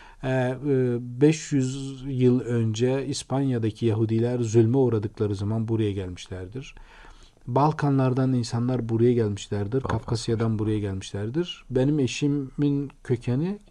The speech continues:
Speaker 1: e, Batum göçmenidir, Gürcüdür.
Speaker 2: Evet.
Speaker 1: Onlar buraya gelmişlerdir. Afganistanlılar buraya gelmişlerdir.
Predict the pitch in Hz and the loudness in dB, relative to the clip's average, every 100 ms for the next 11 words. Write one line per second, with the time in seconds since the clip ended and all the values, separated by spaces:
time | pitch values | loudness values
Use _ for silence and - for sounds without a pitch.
0 | _ 127 123 95 104 139 160 110 101 92 | _ -2 0 0 0 -2 0 -4 -4 -6
1 | - 92 90 98 104 120 104 117 110 131 | -6 -8 -6 -4 2 4 4 2 2 0
2 | - - - - - - 127 123 156 190 | -2 -20 -20 -20 -20 -4 0 4 4 6
3 | 139 131 123 110 104 - 101 90 95 160 | 8 8 8 4 0 -4 -6 -6 -6 -8
4 | - - 131 - 156 147 135 - 139 139 | -8 -10 -8 -4 0 0 -2 -2 0 0
5 | 139 127 123 127 123 120 - 123 117 127 | 0 2 4 6 4 0 -2 -4 -2 -4